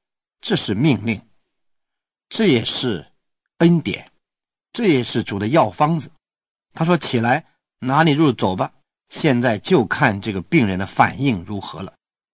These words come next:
神做的都做了，神要做的都做了，现在看看人做什么。假如这个人怀疑主的话，他说：“我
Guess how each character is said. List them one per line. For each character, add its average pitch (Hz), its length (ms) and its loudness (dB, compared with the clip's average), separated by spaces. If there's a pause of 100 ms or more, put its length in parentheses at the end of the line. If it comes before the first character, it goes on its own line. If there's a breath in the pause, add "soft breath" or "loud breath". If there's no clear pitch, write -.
(200)
神 156 540 -4 (600)
做 131 240 4
的 95 100 -2
都 110 240 -2
做 92 240 -4
了， - 160 -20
神 143 300 0
要 175 180 4
做 131 220 -2
的 90 80 -6
都 95 240 -8
做 82 180 -12
了， - 80 -20 (380)
现 180 200 0
在 165 120 0
看 165 200 0
看 120 140 2
人 107 300 -2
做 110 180 0
什 - 180 -16
么。 - 140 -20 (320)
假 127 220 0
如 143 120 0
这 151 160 0
个 117 60 2
人 101 260 -2
怀 135 360 -2
疑 117 220 2
主 - 180 -8
的 90 120 -6
话， 107 260 -6 (500)
他 - 100 -12
说 110 160 -2
：“我 101 140 -6